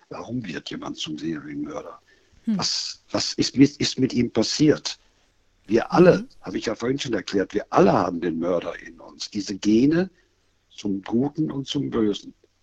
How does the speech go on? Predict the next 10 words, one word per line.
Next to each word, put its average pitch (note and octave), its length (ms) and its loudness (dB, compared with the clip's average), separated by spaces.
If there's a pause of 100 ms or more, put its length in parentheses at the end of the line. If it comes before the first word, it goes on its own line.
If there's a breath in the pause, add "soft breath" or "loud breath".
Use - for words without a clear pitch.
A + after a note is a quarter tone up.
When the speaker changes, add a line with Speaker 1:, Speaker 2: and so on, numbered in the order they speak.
(200)
Speaker 2:
Hm. F#3 280 0
Speaker 1:
Und G#3 340 -8 (340)
jetzt - 600 -6 (260)
kommt's - 260 -10
darauf B2 320 -6
an, B2 300 -4
wie A2+ 160 0
werde A#2+ 240 4
ich - 200 -10
groß? G#2+ 560 4